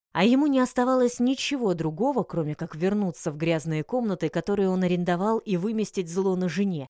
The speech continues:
разбив в кровь её измождённое, бледное лицо с глупыми, покорными глазами. Должно быть, дочка старого Чедвика воображала, что её прелести не для таких, как он.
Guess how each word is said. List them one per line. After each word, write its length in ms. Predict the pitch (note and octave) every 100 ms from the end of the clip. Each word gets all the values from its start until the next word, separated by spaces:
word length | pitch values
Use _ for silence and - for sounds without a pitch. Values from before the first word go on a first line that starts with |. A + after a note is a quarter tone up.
| _
разбив 380 | F3+ D#3+ G#3+ -
в 100 | -
кровь 500 | A#3+ A#3 - - -
её 340 | D3 D3+ E3
измождённое, 840 | D#3+ D#3+ F3 C#3 F#3 A#3+ A#3 E3 D3
бледное 560 | C#3+ E3+ E3+ D#3 D#3+ D#3
лицо 480 | D3+ - - A#3 A#3+ -
с 180 | D#3+ D#3
глупыми, 680 | E3 G3+ C4+ - F#3+ C#3 C#3 _
покорными 560 | - F3 F#3+ F3 E3 D#3+
глазами. 600 | E3+ E3 D#3+ D3+ C3+ E3 _ _ _ _ _ _
Должно 380 | D3+ F#3 F#3+ C#4
быть, 180 | C4+ G#3+
дочка 360 | A#3+ C4+ - A#3
старого 400 | - A#3 A3+ G#3+
Чедвика 500 | - A3 A3+ B3+ C4+
воображала, 640 | A3 E3+ E3 D3+ E3+ F#3+
что 180 | - F#3+
её 220 | E3 E3
прелести 520 | E3 F3 D#3 E3 -
не 180 | G3+ G3
для 120 | G#3+
таких, 400 | - A#3 - E3+
как 240 | - F3+ C3+
он. 220 | G#2+